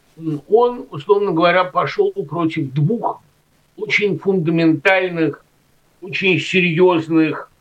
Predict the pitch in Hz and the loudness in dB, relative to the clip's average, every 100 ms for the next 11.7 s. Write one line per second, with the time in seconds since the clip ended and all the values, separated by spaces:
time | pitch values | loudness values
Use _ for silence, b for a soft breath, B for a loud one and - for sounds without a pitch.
0 | _ _ _ _ _ _ _ _ _ _ | _ _ _ _ _ _ _ _ _ _
1 | - - - _ - 156 156 143 143 - | -20 -20 -20 _ -8 2 2 2 -4 0
2 | 156 143 135 - - - 196 208 208 143 | 0 4 2 0 -8 -2 2 2 0 -8
3 | 139 - 170 170 - - - 139 139 156 | -8 -4 -2 -2 -4 -14 -6 -4 0 -2
4 | 151 170 131 143 143 139 - 190 175 151 | -2 -8 -4 0 0 -2 -2 0 4 2
5 | 131 B B - 190 202 247 - 208 - | 0 B B -10 -6 2 2 2 -4 -6
6 | 233 226 175 190 175 180 180 196 185 160 | -2 0 0 0 -2 -2 0 0 2 0
7 | - 165 160 131 - - - - - _ | 0 0 0 -4 -6 -14 -20 -20 -20 _
8 | _ _ 104 120 135 147 139 139 139 95 | _ _ -8 -2 0 2 0 -2 -2 -6
9 | 90 117 143 151 151 117 107 - 107 135 | -8 -2 2 4 4 0 -6 -12 -10 -6
10 | 185 175 165 139 139 139 143 147 147 156 | -4 -4 -6 -4 -4 -4 -4 -6 -4 -4
11 | 143 139 - - - - | 0 -2 -2 -10 -12 -20